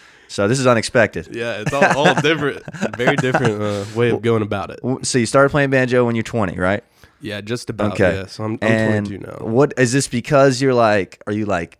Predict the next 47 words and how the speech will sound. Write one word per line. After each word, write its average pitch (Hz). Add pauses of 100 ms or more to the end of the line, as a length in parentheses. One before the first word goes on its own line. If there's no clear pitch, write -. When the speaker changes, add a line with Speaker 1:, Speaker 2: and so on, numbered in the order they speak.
(100)
Speaker 1:
deep 113
into, 101
like, 85
bluegrass 117
and 101
Americana 120
and 143
stuff, 147
or 110
were 107
you, 107
like, 95
listening 107
to 95
rock 101
music 95
and 90
you're 98
just -
like, 82
"Fuck 92
it, 92
I 87
wanna 85
play 85
the 87
banjo," 85
or 82
wh-, -
what 123
Speaker 2:
Man, 113
Speaker 1:
was 95
it? 90 (220)
Speaker 2:
It, 143
it's 135
so 131
weird 110
how 113
this 104
all 101
comes 127
about. 113
Speaker 1:
Oh, -
I 87
can't -
Speaker 2:
Like, 107
Speaker 1:
wait. 90